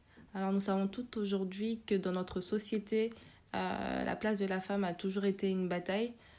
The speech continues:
Bon, aujourd'hui, l'égalité homme-femme est obligatoire, ou du moins censée être obligatoire,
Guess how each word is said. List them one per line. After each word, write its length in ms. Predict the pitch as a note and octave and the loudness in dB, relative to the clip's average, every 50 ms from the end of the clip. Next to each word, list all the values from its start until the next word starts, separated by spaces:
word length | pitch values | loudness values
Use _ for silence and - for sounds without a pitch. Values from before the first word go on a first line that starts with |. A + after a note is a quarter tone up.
| - - - - - _ _ - - - | -20 -20 -20 -20 -20 _ _ -20 -14 -10
Bon, 160 | - F3+ F3+ - | -8 -8 -2 0
aujourd'hui, 400 | F#3 G3 F#3+ G#3 G#3 G3 A#3 B3 | 2 4 4 6 4 4 6 6
l'égalité 440 | A3+ G3+ G3+ G3 G3 G3 A3 G#3+ | 6 8 8 8 8 6 6 4
homme-femme 400 | G3 G3+ G#3 G3+ G3+ G#3+ G#3 G#3 | 4 4 2 2 2 2 4 4
est 40 | G3 | 4
obligatoire, 600 | F#3 F3+ F3 F3+ F3 F3+ E3+ E3+ - F#3 E3+ E3 | 4 2 0 0 2 2 0 2 0 0 -2 -2
ou 80 | D#3+ D#3+ | -4 -4
du 80 | D#3 | -4
moins 140 | E3+ E3+ E3+ | -2 -2 -2
censée 320 | E3+ - E3+ D#3+ - F3 D#3+ | -2 -4 -4 -4 -4 -4 -4
être 220 | D#3 - - - | -4 -6 -8 -6
obligatoire, 640 | E3 D#3 D#3 D#3+ D#3+ D#3 D#3 D#3 A3 B3+ - - | -6 -6 -4 -4 -2 -2 -2 0 0 0 0 -2